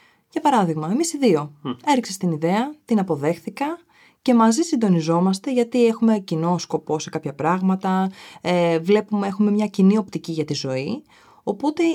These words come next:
Speaker 1: αυτομάτως η διαδικασία είναι πολύ πιο εύκολη να συνεννοούμε μαζί σου και να προγραμματίζω μαζί σου από έναν άνθρωπο πιθανότατα ο οποίος θα ήταν πιο αρνητικός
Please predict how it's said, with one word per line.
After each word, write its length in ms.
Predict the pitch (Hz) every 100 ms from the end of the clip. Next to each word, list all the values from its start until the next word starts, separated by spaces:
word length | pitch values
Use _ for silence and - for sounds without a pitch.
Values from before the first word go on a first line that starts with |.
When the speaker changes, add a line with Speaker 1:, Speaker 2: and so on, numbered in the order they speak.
| -
Speaker 1:
αυτομάτως 520 | 214 - 233 330 349
η 40 |
διαδικασία 340 | - 240 226 226
είναι 80 | 339
πολύ 180 | 330 349
πιο 160 | - 233
εύκολη 320 | 185 - 180
να 100 | 175
συνεννοούμε 560 | - 180 175 180 185
μαζί 380 | 170 165 147 165
σου 360 | 190 - 156 147
και 100 | 175
να 100 | 165
προγραμματίζω 640 | 170 165 165 160 170 165
μαζί 300 | 165 156 165
σου 220 | 165 - -
από 220 | 170 180
έναν 280 | 196 226 185
άνθρωπο 360 | 202 208 190
πιθανότατα 840 | 175 175 160 160 170 165 165 147 147 - _ _ _
ο 120 | 202
οποίος 520 | 196 202 202 196 - _ _ _ -
θα 120 | 180
ήταν 340 | 180 196 196 - _ _
πιο 140 | 220
αρνητικός 720 | 220 262 302 370 160 - -